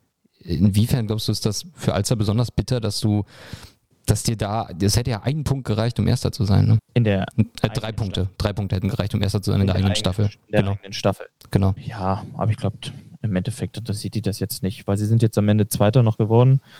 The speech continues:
Speaker 2: was für sie, glaub ich, einfach wichtig war. Dadurch haben sie möglicherweise dann zwei Heimspiele. Ja, und ich glaub, das war noch mal so mit der wichtigste Punkt für sie, ja, dass sie den noch erreicht haben. Klar, wenn du Erste geworden wärst,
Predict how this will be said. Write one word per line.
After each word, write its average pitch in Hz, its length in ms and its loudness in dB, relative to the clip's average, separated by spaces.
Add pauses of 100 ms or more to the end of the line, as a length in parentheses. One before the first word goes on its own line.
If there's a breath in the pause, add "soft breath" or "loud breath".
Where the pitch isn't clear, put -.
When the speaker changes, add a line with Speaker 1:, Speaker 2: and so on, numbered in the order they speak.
(280 loud breath)
Speaker 2:
was 104 160 0
für 110 100 -2
sie, 107 160 0
glaub 107 160 4
ich, 104 100 2
einfach 104 280 0
wichtig 104 280 -2
war. 104 160 4
Dadurch 101 340 2
haben 101 180 2
sie 101 220 0
möglicherweise 104 680 0
dann 101 200 0
zwei 98 340 2
Heimspiele. 117 560 2 (480)
Ja, 107 320 2
und 98 160 0
ich 101 60 -4
glaub, 104 180 -2
das - 180 -6
war 101 60 2
noch 104 120 0
mal 101 280 2 (340 loud breath)
so - 220 -6
mit 104 220 -2 (100)
der 104 180 -4
wichtigste 101 640 -4
Punkt 117 320 0
für - 100 -6
sie, 113 460 2
ja, 104 160 0
dass 104 100 0
sie 104 100 -2
den 101 140 2
noch 104 160 2
erreicht 98 320 0
haben. 107 180 2 (480 loud breath)
Klar, 101 280 -2 (340)
wenn - 140 -2
du 101 360 0 (160)
Erste 107 320 -2
geworden 101 360 4
wärst, 101 380 0